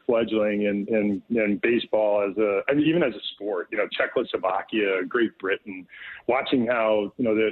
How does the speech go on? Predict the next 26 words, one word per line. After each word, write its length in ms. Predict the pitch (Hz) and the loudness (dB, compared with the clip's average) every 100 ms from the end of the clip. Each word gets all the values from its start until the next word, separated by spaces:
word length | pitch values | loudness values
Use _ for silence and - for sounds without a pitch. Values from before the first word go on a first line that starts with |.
| - | 0
the 240 | 107 98 - | 0 0 0
various 340 | 113 110 101 - | 2 2 0 0
federations 760 | 110 101 104 107 - 104 101 95 | 0 2 2 2 -2 -6 -6 -8
and 120 | 92 _ - - _ - | -10 _ -20 -20 _ -2
fan 300 | 120 113 110 | 2 2 2
bases 480 | 107 101 - 95 95 | 2 2 0 -4 0
react 580 | 98 98 98 87 - - - | 2 2 0 -4 -10 -20 -6
and, 440 | 117 104 98 98 - - - - | 0 0 -2 -6 -10 -16 -8 0
you 80 | |
know, 60 | 107 | 2
how 180 | 117 107 | 2 0
excited 440 | - - 110 110 | -2 0 2 2
they 120 | 101 | 0
get 260 | 98 101 98 117 | 0 0 0 -2
is 100 | 98 120 | -4 0
really 360 | 151 143 127 - | 2 4 2 -2
cool. 480 | 113 104 104 101 - | -4 0 2 0 0
And 100 | 131 | 2
then 80 | 143 | 2
I 60 | |
think 300 | 123 151 135 - _ _ _ - | 2 0 -2 -6 _ _ _ -2
the, 120 | 131 123 | 0 -2
the 100 | 117 - | -4 -2
tournament 340 | 156 151 117 | 0 2 0
itself 460 | 98 - 123 110 - | -2 -2 0 0 0
is 120 | 104 | -6